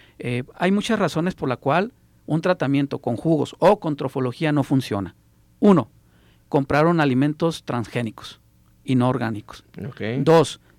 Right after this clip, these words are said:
Speaker 1: compraron demasiado fruto, lo guardaron y pasaron los días y ya se empieza a volver pachichi, así le decimos en
Speaker 2: Sí,
Speaker 1: el
Speaker 2: se va
Speaker 1: norte.
Speaker 2: oxidando también.
Speaker 1: Sí, se va, se va mu-, muriendo el,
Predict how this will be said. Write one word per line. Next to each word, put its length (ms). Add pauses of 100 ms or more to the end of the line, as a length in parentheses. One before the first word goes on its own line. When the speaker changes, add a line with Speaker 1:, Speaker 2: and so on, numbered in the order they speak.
(160)
Speaker 1:
compraron 420
demasiado 600
fruto, 480 (340)
lo 140
guardaron 640
y 120
pasaron 420
los 120
días 280
y 60
ya 140
se 100
empieza 400
a 40
volver 400 (300)
pachichi, 560
así 200
le 100
decimos 400
en 80
Speaker 2:
Sí, 60
Speaker 1:
el 60
Speaker 2:
se 20
va 80
Speaker 1:
norte. 180
Speaker 2:
oxidando 340
también. 260
Speaker 1:
Sí, 260
se 140
va, 180
se 120
va 280
mu-, 160
muriendo 540
el, 140